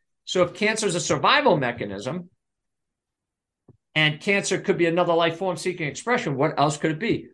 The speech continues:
Let's make it up on the empowering side. What's your creative thinking? You can make it to be anything you want. It's an opportunity. Ooh, that's a good one. This is an opportunity.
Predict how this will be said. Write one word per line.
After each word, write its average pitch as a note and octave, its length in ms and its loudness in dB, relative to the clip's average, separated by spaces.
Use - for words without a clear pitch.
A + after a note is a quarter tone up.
Let's C#3 200 -6
make E3 240 2
it D3+ 80 4
up - 200 0
on C#3 220 0
the C#3 100 0
empowering C#3+ 440 -2
side. C#3+ 280 0
What's D3+ 160 -2
your E3 120 -2
creative D#3 360 0
thinking? F#3+ 360 -2
You A#2+ 100 -4
can C#3+ 140 -2
make E3 180 2
it D#3 100 -2
to D#3 80 -4
be D3+ 240 0
anything F#3+ 320 0
you F3 120 2
want. D3 280 -2
It's C3+ 140 -6
an C3 80 -2
opportunity. C3+ 720 -2
Ooh, D#3 280 2
that's D3 220 0
a F3 40 2
good A2 220 -2
one. A#2+ 320 -6
This F3 120 -6
is F#3 40 -4
an D#3 80 0
opportunity. D#3 760 -2